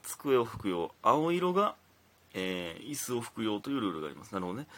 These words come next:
そんなんもありますよね。こ-、これは汚いところ、綺麗なところみたいな。みたいな感じで机用、茶色が机用で、青色が椅子用。うん。で、コロナ禍になりメニューも拭くことが後から決まりました。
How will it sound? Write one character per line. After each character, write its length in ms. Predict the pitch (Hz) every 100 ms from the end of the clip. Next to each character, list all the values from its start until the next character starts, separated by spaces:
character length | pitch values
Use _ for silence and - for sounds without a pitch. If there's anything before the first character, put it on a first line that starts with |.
| -
そ 140 | - 254
ん 40 |
な 80 | 180
ん 40 |
も 60 | 92
あ 40 |
り 100 | 98
ま 100 | 104
す 140 | 101 104
よ 60 |
ね。 100 | 90 92
こ-、 140 | 131 -
こ 120 | 180
れ 80 | 180
は 60 | 170
汚 360 | - 160 147
い 320 | 139 127 101 - -
と 100 | 87
こ 80 | 87
ろ、 140 | 78
綺 180 | - 98
麗 100 | 80
な 60 |
と 80 | 60
こ 100 | -
ろ 60 | -
み 60 |
た 80 | -
い 20 |
な。 60 | - - - - - -
み 60 |
た 60 | 120
い 20 |
な 60 | 120
感 180 | 135 143
じ 100 | 170
で 100 | 160
机 420 | - - 104 104
用、 200 | 95 90 -
茶 140 | 160
色 140 | 156
が 80 | 139
机 320 | 135 - 95
用 160 | 90 92
で、 200 | 98 143 - - - - -
青 160 | 87 92
色 140 | 95
が 160 | 131 - _ _ _ _ _ _
椅 40 | -
子 140 | -
用。 160 | 53 - _ - - - - -
う 40 |
ん。 200 | 76 - - - _ _ _ _ _ _ -
で、 200 | 131 135 - - -
コ 120 | -
ロ 80 | 165
ナ 80 | 180
禍 100 | 160
に 80 | 113
な 100 | 92
り 140 | 95
メ 160 | 98 165
ニ 120 | 180
ュ 60 | 143
ー 20 |
も 120 | 92
拭 100 | -
く 80 | 98
こ 100 | 98
と 340 | 92 78 69 - -
が 220 | 80 80 78 _ _
後 180 | 101 98
か 100 | 123
ら 100 | 113
決 100 | -
ま 100 | 65
り 60 |
ま 80 | 50
し 80 | -
た。 100 | -